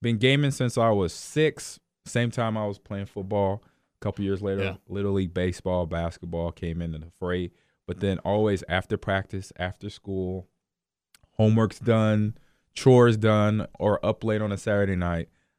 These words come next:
Speaker 1: I was gaming. I was, uh, first it was ColecoVision. It was Zaxxon and Donkey Kong. And then graduated to,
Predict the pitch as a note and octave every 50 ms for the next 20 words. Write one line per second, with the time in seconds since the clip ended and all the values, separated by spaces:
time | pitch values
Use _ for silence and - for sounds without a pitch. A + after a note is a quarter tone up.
0 | _ _ _ F#2 F#2 F2+ E2+ E2 F2 E2+ D#2+ D#2+ - - - - _ _ _ _
1 | - E2 E2 D#2+ E2 E2 E2+ F#2 F2 E2+ E2 D#2+ D#2+ E2 - - - G2 G2 -
2 | - G2 F#2 F2 - - G#2+ G2+ G2+ - A2 G2 F#2 G2+ G#2 G2 G2 G#2 G2+ G#2+
3 | - _ _ _ _ _ _ _ _ _ _ _ - - E2+ E2+ E2 D#2 F2 G2+
4 | G#2+ G#2 G2+ F#2+ G2 G#2 G2 G2 F#2+ G2 F#2+ F2+ E2 E2 F#2 G2 G2+ F#2+ - G2+
5 | F#2+ - G2+ F#2 F#2 F2+ F2+ F2+ F#2+ - _ _ _ _ _ _ _ _ _ _
6 | _ _ _ - E2 E2+ F2 F2 F2 E2+ E2+ E2 F2+ F2+ F#2 F#2+ F#2 F2+ F#2+ F#2
7 | F#2 F#2 F2+ F#2 E2+ - - - G2 F#2+ F#2 F2+ F2+ F2 E2+ E2